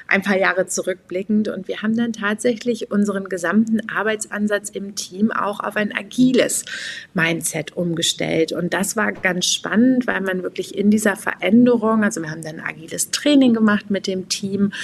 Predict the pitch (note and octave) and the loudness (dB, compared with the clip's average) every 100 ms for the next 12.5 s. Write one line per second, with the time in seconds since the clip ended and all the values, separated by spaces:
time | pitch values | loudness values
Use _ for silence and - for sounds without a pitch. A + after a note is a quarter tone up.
0 | - - - F3+ F3+ F3 - - F3 - | -10 -10 -4 -2 0 -2 -4 -2 -2 -4
1 | F3+ F3+ F3 E3+ E3+ F3 F3+ G3 B3 A3+ | -6 -4 -2 -2 -4 -4 2 4 6 4
2 | G#3 - G#3+ - G#3 F#3+ - F3 F3+ F3+ | 2 0 -2 -2 -2 -2 -2 2 2 0
3 | - - D#3+ E3 E3+ - E3 - A#3 B3+ | -4 -6 -4 -4 -4 -2 -2 0 4 6
4 | A#3 A3 G#3+ G#3 G#3 F3+ F3 F3 F3+ E3+ | 6 4 4 2 0 0 2 2 0 -2
5 | D#3+ D#3 D#3+ D#3 D#3+ D#3+ E3 F3 F3 - | -4 -4 -6 -8 -10 -12 -14 -10 -6 -4
6 | - B3 B3 G#3+ G#3+ G#3+ G3+ F#3+ F#3+ F3 | 2 6 8 8 6 4 4 0 0 -2
7 | E3+ E3+ E3 D#3 E3 - D#3+ E3 D#3+ - | -4 -6 -6 -4 -4 -4 -6 -6 -6 -4
8 | E3+ E3+ E3+ D#3+ D#3+ D#3+ - - E3 - | -4 -4 -4 -4 -4 -6 -8 -10 -6 -2
9 | E3+ - - B3 B3 - - - - _ | -2 0 2 4 4 0 -10 -12 -16 _
10 | D#3+ E3+ E3 F3+ F3 F3 F3 F#3 F#3 G3+ | -6 -4 -2 -2 -2 -2 -2 -4 -4 -4
11 | - B3 A#3+ A3 A3 - E3+ - - F3 | 0 0 2 0 0 0 -4 -6 -4 -2
12 | E3 E3+ F#3+ G#3 G#3 | -2 0 4 4 4